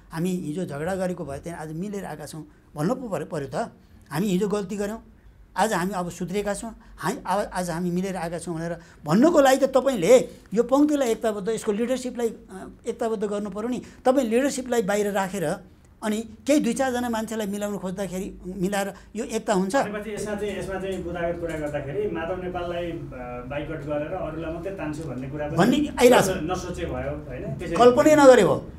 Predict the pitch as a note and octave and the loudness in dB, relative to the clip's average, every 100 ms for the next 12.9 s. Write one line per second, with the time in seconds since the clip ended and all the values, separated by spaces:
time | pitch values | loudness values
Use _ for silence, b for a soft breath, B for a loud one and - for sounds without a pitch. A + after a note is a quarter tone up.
0 | - D#3+ E3 E3 D#3+ E3+ B3+ A#3 C4 D4 | -10 -6 -4 -2 0 2 4 4 4 4
1 | G#3+ G3 G#3+ E3+ E3 D#3+ D3+ E3+ A#3 D4+ | 2 2 2 2 0 -4 -4 -4 -2 -2
2 | F4 B B - D#3+ A#3 C4+ C#4+ C4 C4 | -4 B B -10 0 2 4 4 6 4
3 | A3 F#3+ A3 A3+ G3+ F#3+ F#3 F#3+ F#3+ F#3 | 4 4 6 6 4 2 0 -4 -6 -6
4 | G3 F#3+ F3 - F#3+ F#3+ F3+ D#3+ F#3 F#3 | -6 -4 -4 -4 -6 -4 -2 0 0 0
5 | A3+ E3 D3+ E3 E3 - G3 F#3+ D#3 C3+ | -4 -4 -6 -6 -8 -8 -10 -8 -8 -8
6 | C3+ C#3+ D3 C#3 G3+ - F3+ F#3 F#3 F#3 | -10 -14 -14 -12 -12 -10 -10 -4 -2 -2
7 | F3+ F3+ G#3+ D#3 D3 F3 A3 D#4 - B | -2 -6 -6 -8 -4 -2 2 0 -2 B
8 | B B B - - A3 A#3 A#3+ A#3+ - | B B B -20 -2 2 4 4 2 -4
9 | A3+ C4+ C3+ D3+ D3 F3 D4 B3 C#4+ - | -6 -6 -4 -6 0 0 0 -2 -6 -2
10 | C#4 A3 D#3+ D#3+ B3+ - F#3+ G#3+ B3 B | 0 0 -2 0 0 0 0 -2 -2 B
11 | B - G#3+ C4+ A#3+ C4 A#3 B3 B3+ B3+ | B 0 4 4 4 4 8 8 6 2
12 | A3+ F3 F#3 C4 C4 D4 C#4 C4 C4 | -2 0 0 4 6 8 6 4 0